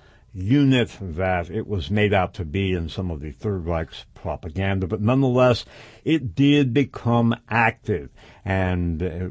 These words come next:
it became active along with the Gehlen organization in those parts of Germany and Eastern Europe that were occupied by the former Soviet Union. More importantly, uh, werewolf members, as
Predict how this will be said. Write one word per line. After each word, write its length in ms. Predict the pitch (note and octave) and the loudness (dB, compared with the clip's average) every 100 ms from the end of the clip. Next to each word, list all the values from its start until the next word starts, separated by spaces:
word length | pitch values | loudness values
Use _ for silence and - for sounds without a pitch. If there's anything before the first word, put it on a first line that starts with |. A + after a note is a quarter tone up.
| - | -6
it 260 | G2+ F#2+ | -4 -4
became 340 | - F#2 A2 G2 | -8 -4 -2 0
active 460 | G2 G2+ - F#2+ | 0 0 -2 -2
along 640 | - F#2+ G2+ A2 A2 G2+ A2+ | -2 0 2 4 4 2 2
with 320 | D#3+ D#3+ B2 | 4 4 2
the 60 | A#2 | 0
Gehlen 460 | C#3+ D#3+ D3+ C#3 | 0 2 2 0
organization 1080 | - B2+ B2 A#2 G2+ A#2+ A#2 A#2 - A#2 A2+ - - - - | -2 -2 0 0 0 2 2 2 0 0 0 -4 -20 -20 -2
in 400 | D3 E3 D#3+ C3 | 2 4 2 2
those 280 | C3+ C3 - | 2 2 0
parts 340 | - A#2+ - | -4 -4 -6
of 100 | F2 | -14
Germany 580 | F2 B2+ C3+ C3 C3 C3 A2 | -4 0 2 2 0 -2 0
and 260 | A2+ A2 | 0 0
Eastern 540 | - A#2+ G2+ - F#2 D#2+ | -2 -4 -4 -4 -4 0
Europe 360 | A#2 C3 B2 | 2 2 2
that 140 | A#2 F#2+ | -2 -4
were 120 | G2 | -4
occupied 840 | F#2 F#2+ - G2+ F2 E2 D#2+ D#2 - | -2 -4 -4 -8 -6 -4 -4 -6 -8
by 340 | D#2 D#2+ D#2 | -4 -4 -4
the 120 | E2 | -6
former 460 | - D#2+ D#2 E2 - | -8 -10 -8 -8 -10
Soviet 560 | - E2 C2 C2 B1+ | -12 -12 -12 -12 -10
Union. 540 | C#2+ A2+ C3 A2 C#2+ B1 - - - _ _ _ _ - - - _ - | -2 2 4 2 -2 -10 -20 -20 -20 _ _ _ _ -20 -20 -20 _ -10
More 280 | F#2+ A2 F#2+ | -4 -2 -2
importantly, 920 | F2+ - D#3+ C#3 C#3+ C#3 C3+ B2+ A2+ - - - - - - - | -4 -4 -4 -4 -6 0 2 2 -2 -10 -20 -20 -20 -20 -20 -4
uh, 160 | A#2 A2+ | -2 0
werewolf 580 | A#2 E3 F3 E3+ D3 B2+ | 2 2 4 4 2 2
members, 580 | D3 C#3+ B2+ C3 A#2 | 2 2 2 2 2
as 420 | - G#2 G#2 F#2 | -2 0 2 2